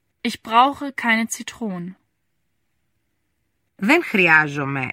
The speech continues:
Speaker 2: λεμόνια.
Speaker 1: Die Erdbeeren sind heute billiger als gestern.
Speaker 2: Οι φράουλες είναι σήμερα πιο φτηνές από χθες.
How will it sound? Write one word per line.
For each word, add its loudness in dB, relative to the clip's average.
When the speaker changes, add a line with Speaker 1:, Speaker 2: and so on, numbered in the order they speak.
Speaker 2:
λεμόνια. -2
Speaker 1:
Die -2
Erdbeeren 0
sind 0
heute 0
billiger 0
als -4
gestern. -6
Speaker 2:
Οι -4
φράουλες 0
είναι 2
σήμερα 2
πιο 0
φτηνές 0
από -4
χθες. -10